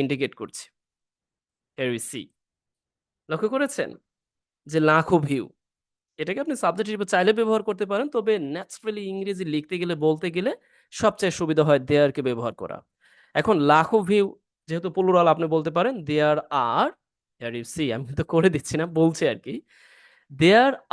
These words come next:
are millions of views, রাইট? তারপর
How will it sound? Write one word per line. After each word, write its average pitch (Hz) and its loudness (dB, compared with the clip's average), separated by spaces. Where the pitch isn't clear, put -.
are 262 4
millions 269 2
of 147 4
views, 147 4
রাইট? 226 4
তারপর 143 2